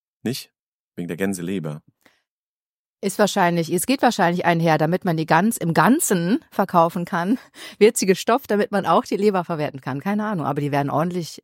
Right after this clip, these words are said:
Speaker 2: ordentlich, ja.
Speaker 1: Gemästet werden die, aber nicht
Speaker 2: Gemästet.
Speaker 1: gestopft, weil, ja,
Speaker 2: Ja,
Speaker 1: ja.
Speaker 2: aber
Speaker 1: Stopfleber ist ja, das ist ja eher was
Speaker 2: Ja.
Speaker 1: Französisches, ne?
Speaker 2: Ja. Ja,
Speaker 1: Also das
Speaker 2: na ja.
Speaker 1: kann, kann ich
Speaker 2: Also
Speaker 1: auch,
Speaker 2: es
Speaker 1: nee,
Speaker 2: gibt
Speaker 1: also nicht, hm.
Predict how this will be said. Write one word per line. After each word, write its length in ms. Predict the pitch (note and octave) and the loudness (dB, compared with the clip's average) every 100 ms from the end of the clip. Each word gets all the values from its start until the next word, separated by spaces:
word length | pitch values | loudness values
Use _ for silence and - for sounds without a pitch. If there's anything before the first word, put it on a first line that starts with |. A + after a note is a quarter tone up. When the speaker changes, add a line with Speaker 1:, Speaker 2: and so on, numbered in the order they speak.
| _ | _
Speaker 2:
ordentlich, 640 | C#3+ C#3 C#3 A2+ - - _ _ | -2 -2 -2 -8 -10 -16 _ _
ja. 260 | G#2+ A2+ G2+ | -10 -8 -6
Speaker 1:
Gemästet 580 | E2 F2+ C#3+ - D3 C3+ | -2 0 0 -2 -2 0
werden 220 | C3+ C3 | 0 4
die, 80 | B2 | 4
aber 80 | F3 | 6
nicht 80 | |
Speaker 2:
Gemästet. 280 | D#3 C#3 - D3+ C#3 | 4 2 -2 -2 -4
Speaker 1:
gestopft, 160 | - - | -8 -6
weil, 200 | F2 F#2+ | -4 2
ja, 80 | G2+ | 4
Speaker 2:
Ja, 40 | |
Speaker 1:
ja. 280 | G#2 D#3+ D#3+ | 4 4 2
Speaker 2:
aber 340 | C#3+ D3+ C#3+ - _ | 0 0 0 -4 _
Speaker 1:
Stopfleber 760 | - - A#2+ - A2+ B2 C3 A2+ | -2 0 0 2 4 6 4 2
ist 180 | - - | 0 2
ja, 300 | G#2+ G#2 G2+ | 2 2 -2
das 220 | G2+ - | -8 -8
ist 80 | G2 | -4
ja 60 | A2 | -2
eher 120 | G2 | -2
was 160 | G2+ - | -2 2
Speaker 2:
Ja. 140 | E3 | 4
Speaker 1:
Französisches, 480 | D3+ D3+ D#3 D#3 - | 4 2 -2 -8 -12
ne? 160 | G2+ - _ _ _ _ | -12 -14 _ _ _ _
Speaker 2:
Ja. 260 | D#3+ B2+ - _ _ _ _ _ _ _ _ | -4 -4 -6 _ _ _ _ _ _ _ _
Ja, 140 | C#3+ - | -6 -2
Speaker 1:
Also 180 | F#2+ | 2
das 160 | G2+ B2+ | 2 2
Speaker 2:
na 60 | A2 | -2
ja. 60 | - _ | -12 _
Speaker 1:
kann, 320 | - G2+ G2+ | -6 -6 -6
kann 140 | - G2 | -6 -2
ich 80 | F#2+ | 2
Speaker 2:
Also 100 | F3+ | 4
Speaker 1:
auch, 40 | |
Speaker 2:
es 60 | G2 | 6
Speaker 1:
nee, 120 | A#2 | 4
Speaker 2:
gibt 120 | G2+ | 4
Speaker 1:
also 160 | A2 A#2 | 4 4
nicht, 340 | A#2+ A#2+ - - _ - | 4 2 -2 -8 _ -10
hm. 280 | G#2+ G#2 A2+ | -4 -4 -4